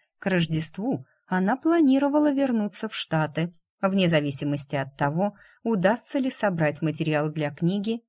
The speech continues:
или нет. Жить в чужой стране, в чужом доме больше пары месяцев она позволить себе не могла. Ни по морально-этическим соображениям,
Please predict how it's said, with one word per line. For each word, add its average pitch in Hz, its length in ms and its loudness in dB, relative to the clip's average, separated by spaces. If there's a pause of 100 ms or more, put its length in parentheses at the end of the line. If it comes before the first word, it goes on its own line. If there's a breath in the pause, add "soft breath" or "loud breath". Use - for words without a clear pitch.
или 143 280 0
нет. 147 440 -2 (500)
Жить 170 240 0
в - 40 -20
чужой 160 340 -2
стране, 147 720 0
в - 80 -20
чужом 160 440 2
доме 151 440 0 (260 loud breath)
больше 185 400 0
пары 156 340 2
месяцев 160 720 -4 (360)
она 220 320 2
позволить 240 640 0
себе 151 560 -4
не 175 180 2
могла. 147 560 2 (400)
Ни 226 200 2
по 160 140 -2
морально-этическим 160 1120 -2
соображениям, 214 960 0